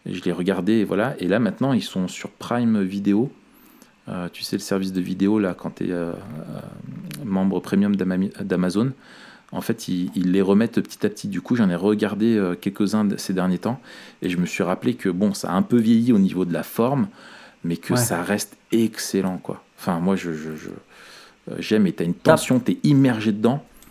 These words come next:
Speaker 1: Même la réalisation, en fait, t'as beaucoup de plans séquences quand ils discutent entre eux, et cetera, et t'es vraiment dans le poste de police avec les flics qui réfléchissent, quoi.
Speaker 2: T'as Prime Video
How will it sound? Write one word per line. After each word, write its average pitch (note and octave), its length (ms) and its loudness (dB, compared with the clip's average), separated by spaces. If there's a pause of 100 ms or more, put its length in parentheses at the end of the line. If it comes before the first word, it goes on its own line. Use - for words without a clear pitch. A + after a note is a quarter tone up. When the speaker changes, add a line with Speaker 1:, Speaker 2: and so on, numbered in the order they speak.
(240)
Speaker 1:
Même A2 120 6
la G#2+ 100 6
réalisation, A#2 520 4
en A#2+ 60 0
fait, - 220 -2
t'as F2+ 80 0
beaucoup - 340 -4
de - 60 -8
plans B2 180 0
séquences - 520 -2 (480)
quand - 200 -2
ils F#2 60 -2
discutent G#2 380 -2
entre G#2+ 280 0
eux, A#2+ 80 4
et A2 80 4
cetera, G#2 560 0
et - 80 -2
t'es F#2 120 -2
vraiment G2+ 280 4
dans G2+ 120 4
le F#2+ 60 0
poste A#2+ 220 0
de G#2 80 4
police G#2+ 380 2
avec F2 200 -2
les F#2+ 80 0
flics - 220 -6
qui - 140 -4
réfléchissent, G2 480 -2
quoi. - 140 -16 (1080)
Speaker 2:
T'as D3+ 100 6
Prime F#3+ 300 6
Video F3+ 560 6